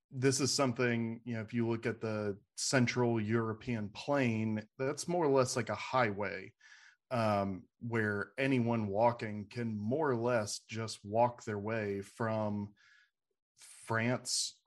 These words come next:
all the way into Russia. Um, in the case of Napoleon, um, in the case of, like, Genghis Khan, going even further back, you know, even approaching from the east isn't really that bad. And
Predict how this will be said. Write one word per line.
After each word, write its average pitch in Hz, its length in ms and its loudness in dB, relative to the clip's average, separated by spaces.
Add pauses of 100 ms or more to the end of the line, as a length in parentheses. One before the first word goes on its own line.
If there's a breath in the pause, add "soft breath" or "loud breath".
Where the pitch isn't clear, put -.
(100)
all 123 340 4
the 120 40 2
way 117 200 2
into 110 180 -2
Russia. 107 840 -4
Um, 104 580 -2
in 110 100 -4
the 104 60 -6
case 117 260 -4
of 110 60 -4
Napoleon, 117 760 0 (500 loud breath)
um, 101 400 -2
in 107 140 -4
the 101 80 -4
case 123 400 0
of, 110 240 0
like, 101 240 -2 (200)
Genghis 107 360 -2
Khan, 120 560 2 (100)
going 107 280 -2
even 101 200 -4
further 131 400 2
back, 117 380 0 (560 loud breath)
you 113 160 -4
know, 101 300 -2 (160)
even 127 180 2
approaching 120 400 0
from 104 600 -2 (160)
the 110 180 -2
east 139 400 -2
isn't 117 320 0 (240)
really 110 320 0
that 98 240 -4
bad. 123 460 0 (100)
And 113 320 -2